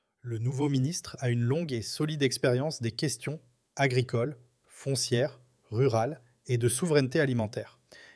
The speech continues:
Il a contribué à plusieurs études stratégiques consacrées à la transformation de l'agriculture sénégalaise,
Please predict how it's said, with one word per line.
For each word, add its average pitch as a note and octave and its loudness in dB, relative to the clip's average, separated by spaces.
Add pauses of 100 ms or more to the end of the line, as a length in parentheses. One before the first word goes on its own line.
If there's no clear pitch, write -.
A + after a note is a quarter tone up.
(100)
Il C#3 2
a D3+ 8
contribué G3 4
à B2 4
plusieurs E3+ 4
études D3+ -4
stratégiques D3+ 4
consacrées D3+ 0
à B2+ -2
la A2 0
transformation D#3+ 2
de B2+ 0
l'agriculture B2 -2
sénégalaise, C3 0